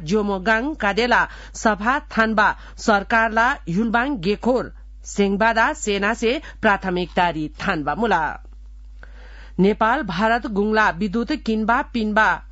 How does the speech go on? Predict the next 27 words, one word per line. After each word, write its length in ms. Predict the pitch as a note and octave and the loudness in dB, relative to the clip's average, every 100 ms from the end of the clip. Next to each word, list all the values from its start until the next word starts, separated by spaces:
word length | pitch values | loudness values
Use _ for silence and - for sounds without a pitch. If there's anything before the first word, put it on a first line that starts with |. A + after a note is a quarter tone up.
| - - - | -18 -18 -8
समिति 500 | - G#3 G#3+ - B3 | 0 2 2 0 2
ला 140 | A3 | 2
चिसाङ 440 | - F#3+ G#3 G#3 A3 | 0 -4 0 0 0
से 160 | A3+ C4 | 0 0
नेपाल 460 | A#3+ G3 - A3+ C4 | 0 -2 2 0 0
से 200 | - G#3 | -2 -2
बिहार 420 | D3+ F3+ G#3+ A3 | -2 -2 0 0
ला 160 | A#3 C#4 | 2 0
प्रसारण 680 | B3 G#3 A#3+ G#3+ A3 A#3 A#3 E3 | 0 -2 2 2 0 -4 -6 -2
ग्रिड 280 | A3+ F#3 E3+ | -2 -2 0
ग्याम 280 | A3+ G3+ B3+ - - | 2 2 0 -6 -12
स्यान्दो 460 | - A3 A3 G3+ A#3 D#4 - - | -2 0 2 0 0 0 -4 -4
राज्य 420 | G#3+ G#3+ F3 B3+ B3 | 0 0 0 -2 0
रिन 220 | F#3 D3 - E3+ | -2 -6 -6 0
विद्युत 380 | G3+ B3 B3+ D#4+ G#3+ | 0 0 -2 -4 -2
पिनबारी 500 | G#3 G#3 A#3 A3+ C4+ - F3+ G3 | -2 2 2 2 -4 -6 -4 0
मोडा 300 | A3 A3 C#4+ | 2 2 0
लिटी 380 | G#3+ A3 - G#3 G2 | -2 -4 -4 -6 -6
सोबा 360 | - G3 F#3 F3 - | -2 0 0 -2 0
ताबा 240 | F3+ D#3+ | 0 0
मुला। 280 | G3+ A#3 F#3 D3 - - - | 0 2 2 0 -8 -12 -4
भारत 380 | F#3 G3 G#3+ A3 | -2 0 0 0
ला 120 | C4 A3+ | -2 0
ग्याल्सा 460 | F3+ G3+ G3+ G3+ G3+ | -2 -2 0 0 0
छार 360 | - G#3 F#3 | 0 2 2
धिल्ली 320 | D#3 G3+ G#3+ G#3+ | -2 -2 -2 -2
री 220 | A#3 | -2